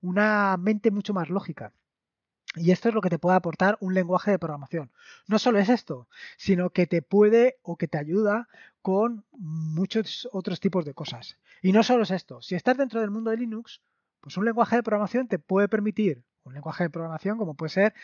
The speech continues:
JavaScript, Python, o si te quieres complicar un poco más la vida como Rust, pues te puede permitir hacerte tus propias interfaces gráficas, tus propias interfaces gráficas para lo que tú quieras, para lo que tú consideres.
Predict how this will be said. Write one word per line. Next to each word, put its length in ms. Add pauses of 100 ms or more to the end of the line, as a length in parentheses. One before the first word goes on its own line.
(240)
JavaScript, 680
Python, 480 (220)
o 80
si 100
te 140
quieres 220
complicar 360
un 60
poco 200
más 120
la 100
vida 220
como 240
Rust, 360 (520)
pues 140
te 120
puede 240
permitir 420
hacerte 380
tus 260
propias 300
interfaces 460
gráficas, 540 (180)
tus 140
propias 280
interfaces 460
gráficas 360
para 220
lo 120
que 100
tú 160
quieras, 300
para 220
lo 200
que 100
tú 100
consideres. 560